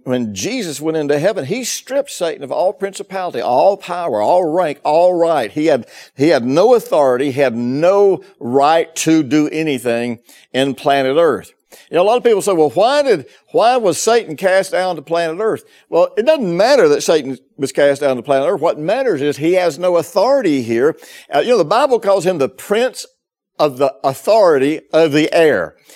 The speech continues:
And that word air is used in the sense of nothingness. Because, you know, it, it, when Paul would use that phrase, he'd say, "Look, if a person speaks in tongues and they don't interpret, they're just speaking out into the air." In other words, it's nothingness. It's meaningless.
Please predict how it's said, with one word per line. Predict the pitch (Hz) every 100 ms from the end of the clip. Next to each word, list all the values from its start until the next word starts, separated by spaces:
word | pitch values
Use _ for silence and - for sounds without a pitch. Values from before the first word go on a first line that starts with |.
| -
And | - 143
that | 269 285
word | 269 185 -
air | 190 247 233 147
is | 131 110
used | 170 196 143
in | 160
the | 131
sense | 117 175 160 143
of | 113
nothingness. | 120 143 165 151 107 85 87 - - _ _
Because, | - 135 123 113 - -
you | 131
know, | 147 151
it, | 143 139 147
it, | 143 - 143
when | 143
Paul | 127 190 269 262
would | 185
use | 196 160
that | 160
phrase, | - 151 139
he'd | 127
say, | 110 123
"Look, | 208 -
if |
a | 117
person | - 240 170
speaks | 123 - 190 190
in | 160
tongues | 180 226 220 135
and |
they | 139
don't | 165
interpret, | 151 202 240 156 -
they're | 165
just | 214 -
speaking | - 160 170 160
out | 170
into | 165 143
the | 143
air." | 156 135 98
In | 120
other | 131
words, | 123 -
it's | 143 120
nothingness. | 135 151 139 107 98 _ _ -
It's | 131
meaningless. | 113 123 147 135 110 90